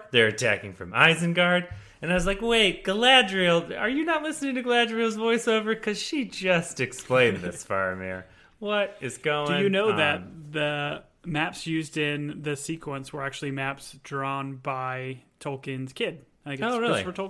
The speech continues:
Speaker 2: Tolkien? I
Speaker 1: Yeah,
Speaker 2: could be
Speaker 1: Christopher
Speaker 2: wrong on that,
Speaker 1: Tolkien's
Speaker 2: but
Speaker 1: the
Speaker 2: yeah,
Speaker 1: one
Speaker 2: I
Speaker 1: that
Speaker 2: know.
Speaker 1: took over.
Speaker 2: Mm-hmm.
Speaker 1: I did not know
Speaker 2: Yeah,
Speaker 1: that.
Speaker 2: so he actually dr-, drew and wrote all these maps, which is really cool, too, 'cause, like, having seen Return of the King, these maps didn't really make a whole lot of sense to me at the time, but you look at them now, like, you can kinda see,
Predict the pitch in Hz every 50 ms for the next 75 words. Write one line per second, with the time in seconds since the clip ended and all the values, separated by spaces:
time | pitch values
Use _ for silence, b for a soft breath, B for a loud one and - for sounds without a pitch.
0 | 202 220 220 196 185 151 139 127 110 - 156 156 147 147 143 143 135 143 135 123
1 | 113 - - 107 107 - - 101 - - 98 101 139 139 139 139 107 - - 104
2 | 98 98 92 95 95 92 90 - b b b b b b _ 147 143 139 127 139
3 | 135 135 135 131 - - 127 135 196 208 196 165 127 113 110 101 92 92 90 143
4 | 151 156 147 143 - 151 143 135 139 143 135 131 131 143 143 143 143 139 139 143
5 | 143 139 139 139 135 139 131 135 131 135 143 139 143 - B B B B 170 165
6 | 196 196 214 302 269 - - - 185 165 135 - - 147 139 135 - 143 147 147
7 | 143 139 - b b b b b b - - - - 175 175 170 143 - - 170
8 | 165 160 151 147 147 139 - 147 143 139 135 139 135 - - 147 139 139 139 147
9 | 156 151 147 180 185 180 - - 160 143 139 143 143 139 139 139 135 139 135 131
10 | 139 139 139 135 135 131 - 139 135 - - - 143 139 143 139 143 143 139 147
11 | 143 - - 135 - - - 139 131 139 170 196 214 b b b b b b 151
12 | 151 147 147 151 160 160 175 160 - 156 139 139 139 139 143 139 135 131 131 135
13 | - 151 139 - 143 131 135 143 139 135 135 131 - - - 143 143 139 135 135
14 | 135 131 131 131